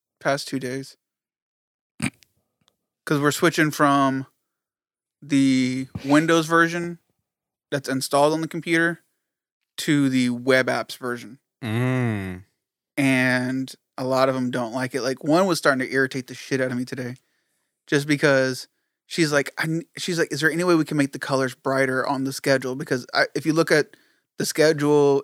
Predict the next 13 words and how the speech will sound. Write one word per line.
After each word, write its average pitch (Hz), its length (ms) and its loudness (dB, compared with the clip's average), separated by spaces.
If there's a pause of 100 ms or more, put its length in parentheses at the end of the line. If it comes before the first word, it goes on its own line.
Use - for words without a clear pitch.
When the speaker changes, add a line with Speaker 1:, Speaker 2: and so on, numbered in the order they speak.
(120)
Speaker 1:
in 139 140 2
the 131 80 2
Windows 156 400 4
version, 175 540 0 (300)
it's 143 160 -4
a 151 40 0
lot 131 260 2
brighter. 151 720 2
They're 135 240 -2
a 139 60 2
lot 139 200 2
more 135 520 -2 (400)
vibrant. 139 500 0